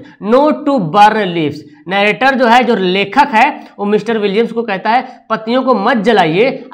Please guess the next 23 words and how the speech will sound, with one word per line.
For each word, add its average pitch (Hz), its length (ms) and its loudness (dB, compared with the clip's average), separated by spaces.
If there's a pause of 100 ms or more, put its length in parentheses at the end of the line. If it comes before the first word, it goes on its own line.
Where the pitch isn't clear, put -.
as 254 260 4 (160)
it 247 280 -4
is, 320 300 0 (320)
it 233 180 -2
is 240 160 -2 (220)
bad 254 580 6 (180)
for 214 380 0
the 185 140 2 (180)
air 294 240 2
ecology, 170 460 -4 (260)
ये 220 160 2
जो 240 120 0
है 240 540 -2
वायु 214 460 4 (460)
जो 202 120 0
इकोलॉजी 208 460 0
है 294 80 2
ना, 311 120 2 (280)
हवा 208 240 6
वाला 214 200 4 (180)
पारिस्थितिकी 247 800 0 (160)
तंत्र, 233 380 0 (380)
इकोलॉजी 233 440 0